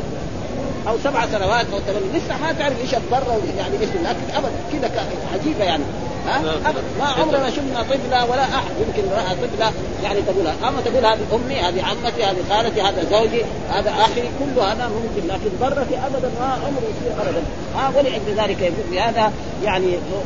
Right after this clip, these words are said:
Speaker 1: وبعد ذلك نقرأ: "وقال إبراهيم: 'وهذه أخته وذلك، ها، وذلك في الله، يعني إيه؟ في شأنه.'" وقال النخعي: "إذا كان المستحلف ظالما فنية الحالف". إذا كان المستحلف ظالما فنية الحالف.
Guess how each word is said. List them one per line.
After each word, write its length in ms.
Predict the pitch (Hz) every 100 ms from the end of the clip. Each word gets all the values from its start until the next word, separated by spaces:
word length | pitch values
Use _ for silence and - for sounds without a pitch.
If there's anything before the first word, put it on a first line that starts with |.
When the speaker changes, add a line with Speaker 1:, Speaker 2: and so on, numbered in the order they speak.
| 175
Speaker 1:
وبعد 180 | 190 185
ذلك 240 | 233 247 220
نقرأ: 360 | 214 202 180 - - - - - - - - - - - - - -
"وقال 260 | - 254 240
إبراهيم: 380 | 208 208 240
'وهذه 340 | 202 196 220 180 226
أخته 460 | 226 247 208 208
وذلك، 360 | 208 185 - 196 - - 165
ها، 260 | 233 277 202
وذلك 460 | 196 226 240 226 214
في 60 |
الله، 580 | 214 196 190 180 170 165 - - -
يعني 220 | 143 170
إيه؟ 180 | 190 226
في 140 | 220 185
شأنه.'" 220 | 220 180 - - -
وقال 320 | 175 - 254 226
النخعي: 400 | 214 226 185 185
"إذا 140 | 185
كان 240 | 185 233 214
المستحلف 540 | 196 - 254 - 190 180
ظالما 500 | 180 233 262 262 262 214 - -
فنية 360 | 196 269 254 220
الحالف". 380 | 202 - 170 135 - - 151
إذا 100 | 180
كان 180 | 233 226
المستحلف 540 | 196 180 240 226 208 180
ظالما 440 | 170 220 262 262 202
فنية 360 | 202 262 254 240
الحالف. 340 | 196 175